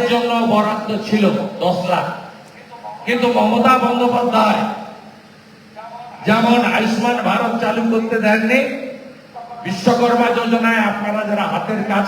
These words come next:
করেন তাদেরকে টাকা দিতে দেননি, বেটি পড়াও বেটি বাঁচাওতে টাকা দিতে দেননি, তেমনি উজালা ফ্রিতে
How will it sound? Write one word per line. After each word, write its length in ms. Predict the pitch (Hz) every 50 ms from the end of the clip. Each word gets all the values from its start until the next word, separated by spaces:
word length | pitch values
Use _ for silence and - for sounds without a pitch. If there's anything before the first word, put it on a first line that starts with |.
| - 208
করেন 260 | 208 214 233 247 254 254 254 254 254 254 254 254 - - - - - - - - - - - - -
তাদেরকে 440 | - 185 196 208 233 240 233 233 240 240 -
টাকা 180 | - - 214 220 220 226
দিতে 200 | 226 220 226 233 220 220
দেননি, 340 | 214 214 220 226 226 254 269 269 269 269 - - - - - - - - - - - - - -
বেটি 280 | - 185 208 - 233 233 233 233 226
পড়াও 300 | 214 208 220 233 240 247 240 196
বেটি 240 | 214 202 - 247 233 208
বাঁচাওতে 460 | 214 214 202 - 226 226 233 233 240 240 233
টাকা 180 | 226 220 - 233 233 233
দিতে 200 | 226 226 233 240 214 220
দেননি, 340 | 214 220 220 220 240 269 277 277 277 277 269 - - - - - - - - -
তেমনি 280 | - 202 226 226 226 233 233 214 196 190
উজালা 400 | 190 208 220 226 226 220 226 220 220 220 -
ফ্রিতে 440 | - - 220 254 - - 262 233